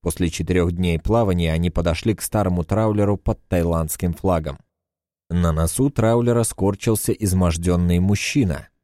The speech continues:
голый по пояс, с ржавым металлическим ошейником на пораненной шее.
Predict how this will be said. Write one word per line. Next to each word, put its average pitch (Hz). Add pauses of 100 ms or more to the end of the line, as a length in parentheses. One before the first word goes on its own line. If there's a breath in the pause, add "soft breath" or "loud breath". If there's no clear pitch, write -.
голый 101
по 104
пояс, 85 (160)
с -
ржавым 104
металлическим 90
ошейником 107
на 120
пораненной 85
шее. 78